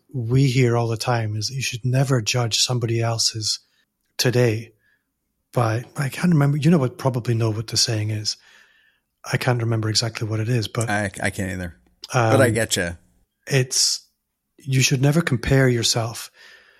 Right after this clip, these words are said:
Speaker 1: to another creator, but it's really interesting to go back and look at the journey. I think anybody that's looking to set out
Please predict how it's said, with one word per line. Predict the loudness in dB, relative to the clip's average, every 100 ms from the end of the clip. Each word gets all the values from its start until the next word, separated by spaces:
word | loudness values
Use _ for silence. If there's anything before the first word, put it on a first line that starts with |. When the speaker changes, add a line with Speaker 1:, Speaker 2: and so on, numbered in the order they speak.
| _ _ _ 0
Speaker 1:
to | 4
another | 4 4
creator, | 2 4 4 2 -2 -8 -16 _ _ _ _ _
but | -2 0 0 -6 _ _ _ _
it's | -6 -4 -2 -4
really | 2 4 6
interesting | 4 2 0 -2
to | 0
go | 0
back | 2 0 -2
and | -2
look | 4 2 2 -8 -2
at | -2 -2 -6 -10 _ _ _ _ _ _
the | -2 0
journey. | 2 2 0 -4 -12 _ -20 -20 -10
I | -2
think | 0
anybody | 4 4 4 4 4
that's | 2 0 -2 -4 _ _ -2
looking | 2 4 4 2
to | 0
set | 0 2 0 0
out | 0 0